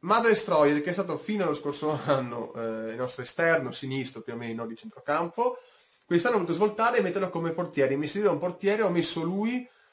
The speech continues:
per non escluderlo, ma perché non era più funzionale a quello che era il gioco che volevo proporre per quanto riguarda,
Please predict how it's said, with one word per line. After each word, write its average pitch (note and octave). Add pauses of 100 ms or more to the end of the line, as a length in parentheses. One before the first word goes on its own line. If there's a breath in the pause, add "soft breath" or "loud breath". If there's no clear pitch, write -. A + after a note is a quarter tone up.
(160 soft breath)
per D#3
non A3
escluderlo, F3
ma D3+
perché E3
non E3+
era E3
più E3
funzionale D#3
a C#3
quello C#3
che C3+
era B2
il B2
gioco B2+
che A#2
volevo A2+
proporre A2+
per -
quanto A2+
riguarda, A2